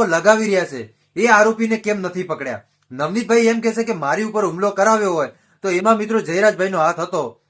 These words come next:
એવું ક્યાંક ને ક્યાંક નવનીતભાઈ કહી રહ્યા હતા. પરંતુ જયરાજભાઈએ આવીને પણ ત્યારે ખુલાસો કર્યો હતો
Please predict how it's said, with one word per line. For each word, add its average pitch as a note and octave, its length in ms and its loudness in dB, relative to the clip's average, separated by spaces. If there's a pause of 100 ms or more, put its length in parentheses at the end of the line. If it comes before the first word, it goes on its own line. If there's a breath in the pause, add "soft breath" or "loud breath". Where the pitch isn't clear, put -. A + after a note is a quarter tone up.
(140)
એવું A3+ 220 -4
ક્યાંક A3 220 -2
ને A#3+ 80 -4
ક્યાંક A#3 200 -4
નવનીતભાઈ F#3 560 0
કહી D#3 120 -2
રહ્યા C3+ 200 -2
હતા. A#2 240 -8 (340)
પરંતુ G3+ 360 -2
જયરાજભાઈએ G#3+ 600 0
આવીને A3 240 2
પણ G#3+ 140 -2
ત્યારે G#3 220 -2
ખુલાસો G#3 420 0
કર્યો G3 240 -2
હતો F3 160 -6